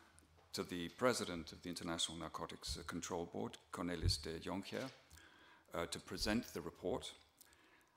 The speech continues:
and then take journalists', uh, questions. So welcome to you, Mister President.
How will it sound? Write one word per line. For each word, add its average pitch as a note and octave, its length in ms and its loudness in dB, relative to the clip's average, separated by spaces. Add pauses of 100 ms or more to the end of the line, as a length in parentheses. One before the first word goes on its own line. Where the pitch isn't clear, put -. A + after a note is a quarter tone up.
(100)
and G2 120 0
then F#2+ 120 4
take F2+ 280 0
journalists', E2 580 0
uh, D#2 80 -4 (320)
questions. D#2 440 -2
So F2+ 100 -2
welcome E2 380 -4
to - 120 -6
you, F#2 60 0
Mister F#2+ 260 -2
President. - 600 -4